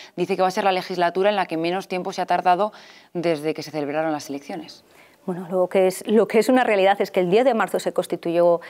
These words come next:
Speaker 2: se constituyeron estas Cortes, que se anunció por el presidente de las Cortes que se iba a convocar el pleno de investidura, si no recuerdo mal, el veinticinco o veintiocho de marzo. Hemos tenido que esperar hasta hace relativamente unos días a que, eh, fuera el debate de investidura y, como usted ha dicho,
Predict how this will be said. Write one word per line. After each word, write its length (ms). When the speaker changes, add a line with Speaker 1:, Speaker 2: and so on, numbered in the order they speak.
Speaker 2:
se 140
constituyeron 460
estas 240
Cortes, 440
que 140
se 80
anunció 320
por 100
el 120
presidente 640
de 100
las 160
Cortes 320
que 80
se 100
iba 120
a 20
convocar 420
el 80
pleno 220
de 60
investidura, 460
si 120
no 80
recuerdo 340
mal, 200
el 60
veinticinco 460
o 40
veintiocho 340
de 60
marzo. 340
Hemos 240
tenido 280
que 80
esperar 360
hasta 160
hace 480
relativamente 480
unos 160
días 240
a 80
que, 240
eh, 220
fuera 320
el 80
debate 300
de 40
investidura 720
y, 460
como 160
usted 320
ha 80
dicho, 400